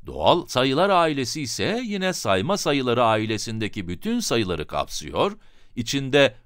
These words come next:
bütün sayma sayılarını barındırıyor, üstüne bir de sayma sayıları ailesine eklediğimiz ekstradan bir sayı var.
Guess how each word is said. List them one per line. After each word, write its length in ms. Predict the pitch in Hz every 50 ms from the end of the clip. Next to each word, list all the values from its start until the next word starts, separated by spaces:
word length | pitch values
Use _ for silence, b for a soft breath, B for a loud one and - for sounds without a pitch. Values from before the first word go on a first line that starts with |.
| -
bütün 400 | - 107 113 113 - - 254 269
sayma 380 | 233 - - 127 120 113 117 117
sayılarını 680 | 110 - 107 101 98 92 90 85 78 85 78 76 67
barındırıyor, 800 | 71 76 80 85 90 90 78 82 76 73 76 90 143 208 226 208 b b b b b b b
üstüne 580 | 160 165 - - - 165 147 139 135 123 104
bir 240 | 147 220 220 185 135
de 220 | 143 139 143 - - - _
sayma 400 | - - - 113 107 120 180 208
sayıları 520 | - - 135 120 113 110 104 101 110 147 151
ailesine 540 | 123 110 104 98 92 90 - - 110 127
eklediğimiz 680 | 127 113 113 113 120 107 101 107 107 110 113 107 - - - -
ekstradan 800 | - 220 233 - - - - 143 117 101 90 117 160 180 135 110
bir 60 | 98
sayı 300 | - - 80 76 71 69
var. 220 | 64 55 - -